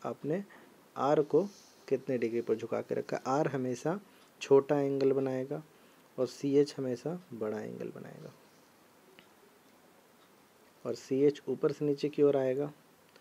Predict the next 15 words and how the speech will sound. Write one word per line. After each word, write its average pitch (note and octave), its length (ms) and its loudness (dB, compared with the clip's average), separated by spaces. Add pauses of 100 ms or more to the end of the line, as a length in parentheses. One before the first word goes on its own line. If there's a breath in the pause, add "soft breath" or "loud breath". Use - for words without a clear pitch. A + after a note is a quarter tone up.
(380 soft breath)
और D3+ 300 0
रे C3 240 2
हमेशा B2+ 400 -2
नीचे B2+ 400 0
से G3+ 240 -4 (520)
ऊपर - 280 -4
की - 180 -10
ओर A#2 140 -2
जाएगा। - 380 -12 (960 soft breath)
तो D3+ 80 -2
ये C#3+ 400 2
सारे C#3 560 2 (380)
consonants B2+ 600 -4
थे। E3 180 0 (1800)
अब D#3 200 0